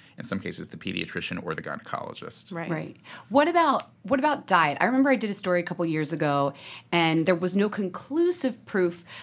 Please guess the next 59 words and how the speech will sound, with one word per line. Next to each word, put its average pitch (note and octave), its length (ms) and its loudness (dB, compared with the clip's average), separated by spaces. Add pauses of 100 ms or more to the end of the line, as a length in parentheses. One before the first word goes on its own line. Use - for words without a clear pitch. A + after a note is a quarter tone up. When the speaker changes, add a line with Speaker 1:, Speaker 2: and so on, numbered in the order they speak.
Speaker 3:
but F#3 140 6
they F#3+ 80 2
were F3 100 2
seeing A3 220 0
a F#3+ 40 2
lot F#3+ 200 2
more G#3 180 -2
acne E3+ 420 2
in E3+ 200 2
Asia, D3+ 440 2
and D#3+ 120 0
it D3+ 100 -6
sort F#3+ 300 -2
of G3 100 -6
coincided E3+ 840 0
with D3+ 240 -2
when D#3+ 280 0
they D#3+ 100 0
started D#3 400 -2
having D3 380 -2
Western D3 480 -2
dairy C#3+ 340 -2
products. C4 680 -2 (840)
And G#3+ 340 4
back A#3+ 160 8
in A3 80 0
the G3 60 6
day, F3+ 100 8
it D#3+ 40 6
was D3+ 100 0
like, D3+ 160 -4
"Oh, C4+ 120 6
chocolate A3 360 0
and A3 100 0
French A3+ 220 2
fries E3+ 320 0
cause, D3 420 0
you D#3 80 2
know, C3 240 0
acne." D3 340 -2
But E3+ 220 2
is G3 140 -4
there A#3 120 -2
any A#3+ 220 -4
diet F#3 480 -2
and, G#3+ 340 -2
uh, G3 280 -4
acne G#3+ 260 -6
links A3 240 -6
that - 100 -10
you've A3+ 140 -4
Speaker 1:
Yeah, C#3+ 220 6
Speaker 3:
seen? A#2 100 2
Speaker 1:
so - 80 -2
we B2 120 2
have A2 100 -4
mounting G2 460 2
data D#2+ 380 -4
supporting E2+ 720 -4